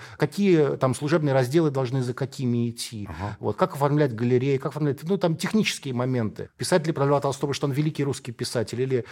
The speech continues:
Speaker 1: или просто, э,
Speaker 2: Русский.
Speaker 1: выдающийся русский писатель и так далее, а про кого-то еще вот писать выдающийся, почему мы, когда можно писать выдающийся, а когда нет? Это сложный лексикографический вопрос, между прочим. Авторы энциклопедии им задавались всегда, и в Советском Союзе, кстати, очень интересные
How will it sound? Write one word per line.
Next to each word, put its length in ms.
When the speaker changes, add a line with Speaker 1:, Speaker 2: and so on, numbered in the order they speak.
Speaker 1:
или 180
просто, 380
э, 380
Speaker 2:
Русский. 140
Speaker 1:
выдающийся 680
русский 260
писатель 580
и 100
так 200
далее, 320
а 100
про 180
кого-то 340
еще 320
вот 180
писать 260
выдающийся, 680
почему 320
мы, 80
когда 180
можно 200
писать 160
выдающийся, 540
а 20
когда 260
нет? 320
Это 180
сложный 320
лексикографический 720
вопрос, 280
между 220
прочим. 400
Авторы 320
энциклопедии 560
им 100
задавались 520
всегда, 440
и 160
в 60
Советском 300
Союзе, 260
кстати, 200
очень 520
интересные 580